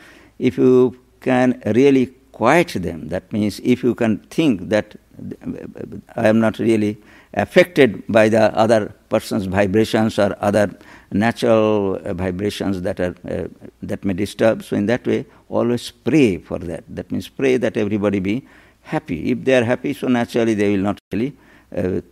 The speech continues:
uh, what is called, from them actually no disturbance, mental disturbance will not come to you. So if you quarrel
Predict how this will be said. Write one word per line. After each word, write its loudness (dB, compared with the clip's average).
uh, -2
what -6
is -10
called, -2
from 0
them 0
actually -4
no -2
disturbance, -2
mental 2
disturbance -2
will -2
not -6
come -6
to -8
you. -8
So -6
if 0
you -2
quarrel 4